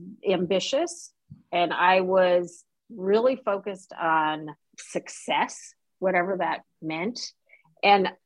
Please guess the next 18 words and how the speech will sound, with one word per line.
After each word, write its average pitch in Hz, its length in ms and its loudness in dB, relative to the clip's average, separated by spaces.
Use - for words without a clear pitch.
I 285 280 6
would 277 280 2
probably 294 560 2
just 196 240 -4
tell 196 180 0
myself 175 560 -2
to, 185 440 -2
you 285 80 -2
know, 269 80 2
relax 196 540 2
a 170 60 -4
little 156 280 -6
bit. 131 140 -2
Don't 277 220 6
take 262 280 2
yourself 220 320 0
so 175 180 -6
seriously. - 1040 -2